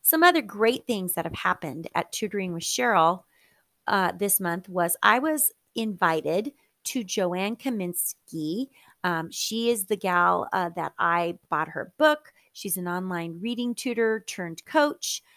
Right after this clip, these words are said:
for tutors. And I gotta tell you, I followed her book. And again, if you've listened to any of my past episodes, you're gonna know that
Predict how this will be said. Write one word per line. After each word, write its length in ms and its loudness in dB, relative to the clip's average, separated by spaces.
for 140 0
tutors. 680 -2
And 420 -2
I 80 0
gotta 180 -2
tell 180 -2
you, 240 -2
I 60 -4
followed 400 0
her 120 -4
book. 260 -4
And 160 -2
again, 560 0
if 160 -8
you've 220 -10
listened 300 0
to 160 -10
any 140 -4
of 60 -8
my 160 -6
past 720 -2
episodes, 580 -2
you're 80 -10
gonna 200 -8
know 200 -2
that 240 -2